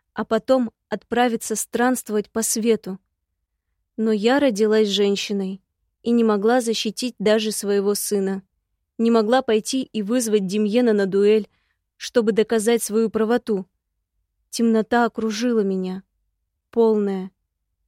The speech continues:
Беспросветная. Я не сразу сообразила. Это потому, что я изо всех сил зажмурилась,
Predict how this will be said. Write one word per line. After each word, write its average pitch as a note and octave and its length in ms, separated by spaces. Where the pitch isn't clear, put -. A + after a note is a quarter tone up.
Беспросветная. G#3+ 1080
Я A3+ 220
не B3+ 120
сразу B3 360
сообразила. A#3 800
Это G#3+ 200
потому, A3+ 400
что - 200
я A3+ 260
изо G#3+ 200
всех A3 280
сил B3 280
зажмурилась, G#3+ 880